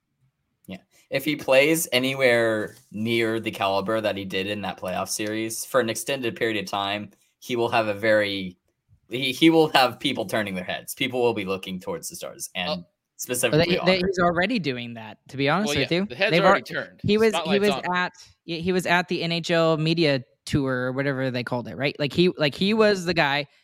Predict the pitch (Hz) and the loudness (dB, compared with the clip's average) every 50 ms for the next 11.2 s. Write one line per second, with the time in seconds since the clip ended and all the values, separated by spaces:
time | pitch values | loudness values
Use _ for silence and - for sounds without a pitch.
0 | _ _ _ 151 156 151 160 160 165 156 156 160 156 160 156 156 156 156 147 143 | _ _ _ -4 -4 -2 -2 -2 -2 2 2 4 6 6 6 6 4 2 0 -2
1 | 151 147 147 156 160 156 143 135 139 139 131 127 139 131 135 139 139 139 131 135 | -4 -4 -2 -2 -2 -4 -4 -2 -2 -2 -2 -2 -2 0 0 2 0 2 0 0
2 | 139 139 139 135 131 127 117 120 117 107 78 - - - - _ _ _ _ 120 | 2 2 2 2 0 -2 -2 -4 -8 -10 -10 -14 -16 -16 -18 _ _ _ _ -6
3 | 127 147 165 - - _ 135 139 120 - 180 185 175 185 170 151 160 156 147 127 | 0 0 0 0 -2 _ -8 -6 -4 0 0 2 4 4 2 2 0 0 0 -2
4 | 123 127 151 170 180 185 220 220 196 _ - 151 147 139 156 175 208 220 180 160 | -2 2 2 2 2 4 0 0 -2 _ -4 -6 -4 -2 -2 -2 -2 -2 -2 2
5 | 175 170 156 147 160 156 160 175 - _ _ _ _ _ _ _ _ - 147 143 | 2 2 4 4 4 4 4 2 -4 _ _ _ _ _ _ _ _ -2 0 2
6 | 143 139 139 139 139 135 - _ _ - 147 147 139 143 143 147 151 143 147 139 | 2 4 4 2 2 0 -2 _ _ -6 -2 0 0 2 2 2 0 0 0 2
7 | 151 147 135 139 139 139 147 143 139 135 131 - - 127 117 127 117 123 - - | 2 2 2 2 2 4 4 4 2 2 -2 -6 -6 -8 -8 -8 -10 -10 -6 -4
8 | 135 131 - 120 113 113 - - 120 - - 135 135 151 165 170 196 196 160 170 | -4 -4 -4 -8 -12 -12 -14 -14 -14 -10 -8 -4 0 0 2 2 0 0 2 2
9 | 165 175 190 196 156 151 147 147 127 131 139 135 139 135 147 139 151 160 170 202 | 2 2 2 0 0 0 -2 -2 -2 -4 -6 -6 -6 -4 -4 -2 -2 -2 0 -2
10 | 202 190 143 123 123 127 151 165 180 202 208 196 196 175 170 202 240 254 196 135 | -2 -2 -2 -2 -2 0 0 0 2 2 2 4 4 4 4 4 4 4 4 2
11 | - - - | 0 -4 -14